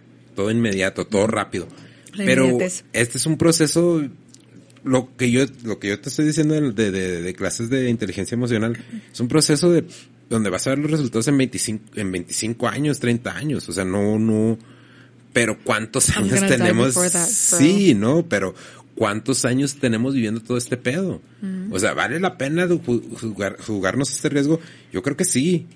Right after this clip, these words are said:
Speaker 1: porque
Speaker 2: Pero
Speaker 1: no
Speaker 2: también
Speaker 1: hay
Speaker 2: yo pienso
Speaker 1: Ujú.
Speaker 2: que dentro de esa inteligencia emocional, cómete unos hongos.
Speaker 1: Sí, o sea
Speaker 2: ¿Sabes cómo? Porque
Speaker 1: Ujú.
Speaker 2: realmente yo sí creo en el po-, en el poder terapéutico. Y yo he visto el efecto terapéutico que tienen los hongos.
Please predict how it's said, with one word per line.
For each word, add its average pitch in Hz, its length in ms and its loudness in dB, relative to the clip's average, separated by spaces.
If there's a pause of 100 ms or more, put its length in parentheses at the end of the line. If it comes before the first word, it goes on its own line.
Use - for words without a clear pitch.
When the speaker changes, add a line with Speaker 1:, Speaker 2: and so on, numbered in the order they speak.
Speaker 1:
porque 214 160 4
Speaker 2:
Pero 208 120 4
Speaker 1:
no 202 60 2
Speaker 2:
también 190 200 2
Speaker 1:
hay 214 280 0
Speaker 2:
yo 208 200 0
pienso 208 260 0
Speaker 1:
Ujú. 214 80 -6
Speaker 2:
que 208 460 0 (580)
dentro 202 420 2
de 190 120 2
esa 185 160 0
inteligencia 202 540 0
emocional, 202 600 -2 (640)
cómete 196 300 0
unos 190 180 0
hongos. 180 320 -2 (1040)
Speaker 1:
Sí, 190 540 6
o 101 80 0
sea 110 240 2
Speaker 2:
¿Sabes 220 240 4
cómo? 269 240 6
Porque 208 240 4
Speaker 1:
Ujú. 185 80 2
Speaker 2:
realmente 208 500 4
yo 202 140 2
sí 214 140 2
creo 196 180 0
en 190 80 -2
el 202 160 -2
po-, - 180 -8
en 185 140 0
el 170 100 -2
poder 170 280 -2
terapéutico. 180 760 -4 (920)
Y 214 120 6
yo 190 140 6
he 185 120 4
visto 240 340 0
el 175 100 -6
efecto 180 320 -8
terapéutico 175 520 -2
que 180 100 -4
tienen 165 320 -4
los 165 160 -6
hongos. 165 380 -8